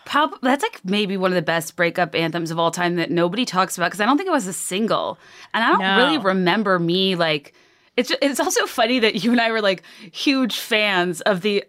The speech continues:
Speaker 1: unreleased, like, side non-singles of a Sister <laughs> Hazel
Speaker 2: Yeah, <laughs>
Speaker 1: album.
Speaker 2: the B-side
Speaker 1: <laughs> Yeah, the
Speaker 2: of,
Speaker 1: B-side
Speaker 2: of
Speaker 1: of
Speaker 2: Sister Hazel.
Speaker 1: Sister
Speaker 2: Did
Speaker 1: Hazel.
Speaker 2: anyone else reach, I mean, I'm sure people did 'cause you have a big following, but did, like,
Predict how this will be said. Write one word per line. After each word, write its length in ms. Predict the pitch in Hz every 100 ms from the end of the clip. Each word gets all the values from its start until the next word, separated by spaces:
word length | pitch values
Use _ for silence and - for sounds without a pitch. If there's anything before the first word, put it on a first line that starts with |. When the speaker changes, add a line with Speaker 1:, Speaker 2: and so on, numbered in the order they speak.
| _ -
Speaker 1:
unreleased, 760 | 285 285 254 220 208 214 -
like, 200 | 214 208
side 640 | - - 214 202 196 190 - _ _ _ _ _ -
non-singles 960 | 202 220 220 220 - 220 196 196 190
of 140 | - 202
a 80 | 196
Sister 320 | 277 - 269
<laughs> 20 |
Hazel 360 | - 240 - 311
Speaker 2:
Yeah, 200 | 392 277
<laughs> 300 | 233 269 -
Speaker 1:
album. 160 | 240
Speaker 2:
the 260 | 359 359 294
B-side 1000 | 302 320 349 330 - 320 311 285 262 247 240 -
Speaker 1:
<laughs> 140 | 440
Yeah, 260 | 311 285 285
the 40 |
Speaker 2:
of, 60 | 240 254
Speaker 1:
B-side 220 | 294 277 269
Speaker 2:
of 80 |
Speaker 1:
of 140 | 277 285
Speaker 2:
Sister 500 | 349 320 - 294 285
Hazel. 380 | 262 254 247 240
Speaker 1:
Sister 200 | - 269
Speaker 2:
Did 140 | 330
Speaker 1:
Hazel. 140 | 302 311
Speaker 2:
anyone 340 | 381 466 466
else 340 | 269 262 330 -
reach, 260 | 262 254 -
I 80 | 262
mean, 160 | 269
I'm 100 | 240
sure 220 | 233 277 233
people 240 | 254 214
did 180 | 208 202
'cause 120 | 202
you 40 |
have 80 | 208
a 60 | 208
big 160 | 202
following, 360 | - 285 226 202
but 140 | 226
did, 160 | 220 262
like, 220 | 269 254